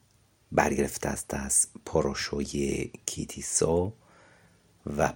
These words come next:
بحثی که پروردگار بزرگ به مشرب بن آراشلوم می‌فرماد که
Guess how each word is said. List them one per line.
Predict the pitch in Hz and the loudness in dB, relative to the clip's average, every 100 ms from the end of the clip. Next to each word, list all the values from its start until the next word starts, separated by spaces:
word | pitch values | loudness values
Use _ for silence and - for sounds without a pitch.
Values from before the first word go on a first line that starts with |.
| - | 2
بحثی | 87 92 - 87 | 2 4 2 0
که | 80 80 76 73 - _ - _ - | 2 2 2 2 -6 _ -20 _ -4
پروردگار | 87 - - 76 76 | -2 -2 0 2 2
بزرگ | 76 71 71 71 - | 0 0 0 0 0
به | |
مشرب | 71 67 - 71 | -2 0 0 0
بن | 73 | 0
آراشلوم | 65 - - 71 71 | 0 -2 -4 -2 -2
می‌فرماد | 67 - - 71 71 | -2 -4 -2 -4 -6
که | - 76 73 71 | 0 2 2 0